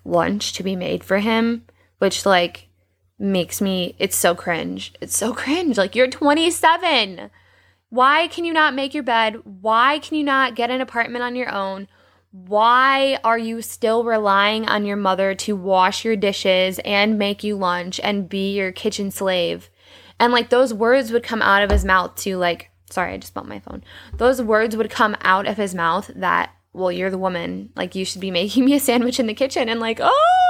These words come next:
it just makes me so cringe. Oh my gosh. That type of person. Oh, sorry. Okay, I'm all worked up over here. Um, <laughs> all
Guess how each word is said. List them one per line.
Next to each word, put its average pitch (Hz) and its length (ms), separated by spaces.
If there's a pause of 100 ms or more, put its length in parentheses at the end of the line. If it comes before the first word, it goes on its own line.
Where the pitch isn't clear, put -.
it 571 80
just 523 180
makes 392 220
me 403 140
so 269 260
cringe. 214 480
Oh 233 340
my 262 240
gosh. 220 540 (640)
That 220 200
type 233 200
of 247 120
person. 277 1040 (120)
Oh, 494 1080
sorry. 202 420
Okay, 214 300
I'm 208 180
all 202 120
worked 196 240
up 180 140
over 180 120
here. 190 340
Um, 220 460 (360)
<laughs> - 360
all 277 440